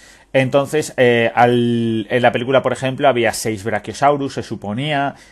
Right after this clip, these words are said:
eh, el tope de población es cinco en el juego,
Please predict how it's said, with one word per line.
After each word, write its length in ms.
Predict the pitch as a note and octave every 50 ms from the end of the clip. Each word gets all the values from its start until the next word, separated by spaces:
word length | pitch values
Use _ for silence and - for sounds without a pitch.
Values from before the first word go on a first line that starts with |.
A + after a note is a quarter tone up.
| _ _ _ -
eh, 640 | G#2+ A2+ A2 A2 G#2+ G#2 G#2 G2+ G2+ G2+ - - _
el 180 | - A#2+ A2 G2
tope 200 | - A#2+ G2+ A2+
de 60 | G#2+
población 380 | - G#2+ G2+ G2 F#2+ - A#2 G#2
es 140 | G2+ - -
cinco 260 | C#3+ D3+ C#3+ - B2
en 80 | G#2+
el 60 | G2+ G2
juego, 480 | - C3+ C#3 C3+ A#2+ B2+ C3 B2+ B2+